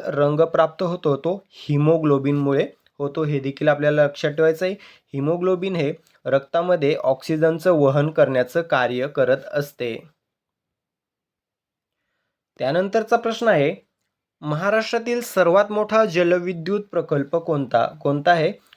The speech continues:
कोयना. कोयना हा महाराष्ट्रातील सर्वात मोठा जलविद्युत प्रकल्प आहे. हा, अ, भारतातील देखील सर्वात मोठा जलविद्युत प्रकल्प आहे. ठीक आहे, भारतातील सर्वात मोठा जलविद्युत प्रकल्प जरी विचारलं, तरी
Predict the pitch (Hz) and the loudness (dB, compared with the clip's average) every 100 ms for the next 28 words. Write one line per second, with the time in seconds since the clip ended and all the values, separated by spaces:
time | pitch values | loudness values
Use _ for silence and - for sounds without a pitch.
0 | _ - 143 143 127 123 147 _ _ - | _ -4 -2 -2 -2 -4 -8 _ _ -4
1 | 147 160 185 190 214 185 147 151 170 - | -2 0 -2 -2 -2 -2 -2 -2 -2 -4
2 | 190 196 196 170 143 147 165 170 185 160 | -4 -6 -4 0 2 4 2 0 -4 0
3 | 135 139 151 156 165 165 131 175 - 156 | 0 2 0 0 -2 -6 -6 -6 -4 -4
4 | - 135 131 175 180 175 151 165 _ _ | 0 0 2 2 2 2 -2 -4 _ _
5 | _ 196 180 175 - _ _ _ - 139 | _ -2 0 0 -4 _ _ _ -4 0
6 | 139 139 139 151 151 190 202 202 202 202 | 2 0 -2 0 2 2 2 0 -2 -2
7 | 165 359 185 170 185 185 170 170 180 156 | -2 -2 0 2 2 2 0 0 0 2
8 | 151 147 147 147 170 _ _ - 139 143 | 2 2 0 -2 -4 _ _ -10 -4 0
9 | 139 175 175 147 123 139 165 151 135 131 | 0 2 2 2 2 2 0 2 0 0
10 | 147 147 170 - 135 139 147 151 151 156 | -4 -2 -6 -2 4 2 2 0 2 2
11 | 139 135 139 139 143 147 143 - 139 143 | 2 2 2 -2 -4 -4 -4 0 0 0
12 | 147 151 156 160 180 151 131 139 - _ | 0 2 0 0 0 2 0 -2 -8 _
13 | - 151 143 | -10 -6 -4